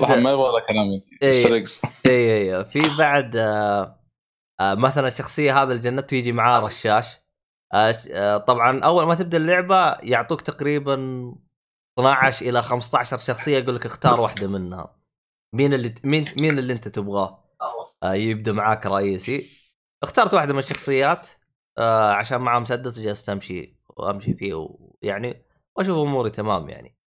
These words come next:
Speaker 2: آه، فيعني هو في ك-، في ش-، كل شخصية تلقى لها مميز-، مميزات. وعادي جدًا تلقى شخصية ما له أي، ما له أي فايدة.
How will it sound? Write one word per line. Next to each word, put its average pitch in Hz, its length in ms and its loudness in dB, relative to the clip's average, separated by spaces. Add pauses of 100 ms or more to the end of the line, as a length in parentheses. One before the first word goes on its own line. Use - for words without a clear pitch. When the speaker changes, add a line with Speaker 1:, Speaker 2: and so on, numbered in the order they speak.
(340)
Speaker 2:
آه، 95 1080 0 (300)
فيعني - 840 -2
هو 185 200 4
في 190 200 0
ك-، - 360 -8
في 185 160 -4
ش-، 180 80 -10
كل 190 200 0
شخصية 175 420 -2
تلقى 143 300 -2
لها 123 160 4
مميز-، 107 540 -4
مميزات. 107 640 -4 (560)
وعادي 196 320 4
جدًا 196 220 2
تلقى 180 240 -2
شخصية 180 300 2
ما 165 160 4
له 151 80 6
أي، 147 100 4
ما 131 420 2
له 117 120 4
أي 107 100 0
فايدة. 87 520 -6